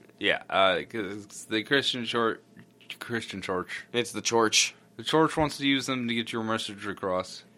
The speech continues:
Speaker 1: Um, that God is good or whatever. That's, that's, that's the whole thing, is they wanna use the Death Clock name and Murderface's name to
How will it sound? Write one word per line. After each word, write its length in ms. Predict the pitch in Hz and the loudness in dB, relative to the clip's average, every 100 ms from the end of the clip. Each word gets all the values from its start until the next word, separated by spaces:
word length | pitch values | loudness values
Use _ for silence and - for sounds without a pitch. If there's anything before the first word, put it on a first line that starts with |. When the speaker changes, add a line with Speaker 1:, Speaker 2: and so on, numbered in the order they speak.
| - - - - - | -20 -20 -20 -20 -6
Speaker 1:
Um, 480 | - 110 92 80 - | 2 4 2 -2 -4
that 300 | - 98 90 | 4 4 4
God 340 | - 104 101 95 | 6 8 10 8
is 140 | 87 | 0
good 240 | 92 85 | -2 -2
or 100 | 80 78 | 0 -2
whatever. 520 | 78 73 69 60 62 | -2 -2 -4 -6 -8
That's, 380 | 78 87 - - | 0 0 0 -6
that's, 380 | - 95 92 - | 0 2 2 0
that's 240 | 107 101 | 2 2
the 100 | 110 | 2
whole 180 | 101 92 | 2 2
thing, 200 | 87 80 | 0 -4
is 100 | 78 | -2
they 100 | 95 | -2
wanna 220 | 98 98 | 0 0
use 280 | 95 95 92 | 2 0 0
the 120 | 92 | -4
Death 300 | 87 92 90 | 0 2 0
Clock 260 | - 92 82 | 2 0 2
name 340 | 90 85 82 80 | 0 0 0 -2
and 120 | 78 | -2
Murderface's 640 | 85 82 82 85 80 82 | -2 -2 -2 -6 -6 -8
name 300 | 82 80 80 | -4 -4 -4
to 180 | 78 78 | -4 -6